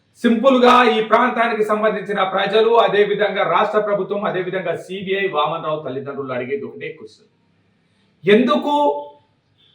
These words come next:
బిట్టు సీనును, కుంటా సీనును కాపాడే ప్రయత్నం చేసినావు? ఈ హత్యకు నీకు సంబంధం లేకపోతే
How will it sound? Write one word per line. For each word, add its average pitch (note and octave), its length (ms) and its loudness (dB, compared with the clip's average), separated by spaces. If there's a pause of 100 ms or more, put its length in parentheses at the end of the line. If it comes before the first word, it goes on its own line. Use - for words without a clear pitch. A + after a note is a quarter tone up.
(140)
బిట్టు G#3 400 0
సీనును, A#3+ 480 2
కుంటా G#3+ 560 2
సీనును G#3 260 0
కాపాడే F#3 560 0
ప్రయత్నం D#3 400 -6
చేసినావు? C3 460 -12 (260)
ఈ A#3 80 6
హత్యకు A3+ 420 6
నీకు B3 220 0
సంబంధం A3 460 -2
లేకపోతే F#3+ 960 2